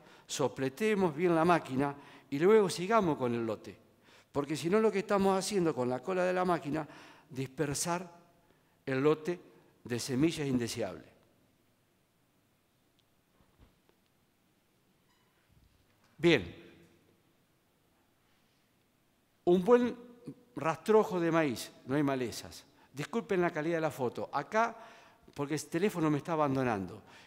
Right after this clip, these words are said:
Es un cultivo de soja donde rama negra fue suprimida por el herbicida. Una soja de cultivo de cobertura sin malezas, y acá es un entresurco de maíz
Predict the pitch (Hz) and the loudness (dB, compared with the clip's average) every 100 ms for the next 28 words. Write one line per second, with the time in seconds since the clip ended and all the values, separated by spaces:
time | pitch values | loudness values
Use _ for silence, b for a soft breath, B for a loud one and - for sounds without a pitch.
0 | B - 175 180 175 175 165 196 160 170 | B -6 -4 -2 -2 -4 -2 0 2 2
1 | 170 220 214 214 202 B B B B 131 | -2 -4 -4 -4 -6 B B B B -2
2 | 147 139 156 196 180 196 208 185 - 202 | 0 2 2 2 2 2 2 0 0 0
3 | 196 - - - - - 156 143 156 190 | 0 -4 -16 -20 -16 -4 -4 0 0 2
4 | 202 165 156 143 131 127 - 95 71 - | 2 2 -2 -2 -4 -6 -6 -10 -12 -18
5 | _ _ _ _ _ B B B B 165 | _ _ _ _ _ B B B B 2
6 | 180 170 226 220 196 196 123 131 135 135 | 2 2 2 2 0 -4 -4 -6 -6 -2
7 | 165 160 156 156 151 196 185 - 147 180 | 0 2 2 0 -2 -2 -2 -2 -4 -2
8 | 220 220 208 208 - B B B B 165 | -2 -2 -4 -8 -12 B B B B 2
9 | 202 202 202 226 208 - 180 - 165 - | 2 2 2 0 0 0 -2 0 0 -2
10 | - - - _ - 190 208 202 196 - | -10 -20 -20 _ -2 0 0 0 -2 -2
11 | 214 160 135 185 233 214 208 220 - | -4 -2 -2 0 4 4 4 2 -4